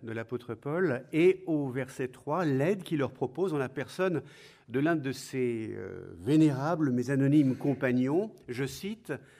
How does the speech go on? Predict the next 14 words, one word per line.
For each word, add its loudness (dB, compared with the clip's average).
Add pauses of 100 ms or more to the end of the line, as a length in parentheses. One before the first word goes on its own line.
(220)
Toi 2
aussi, -2
mon -2
fidèle -4
collègue, -4
je 2
te 0
demande 2
de 8
les 2
aider, 2
ces -8
deux -6
sœurs, -10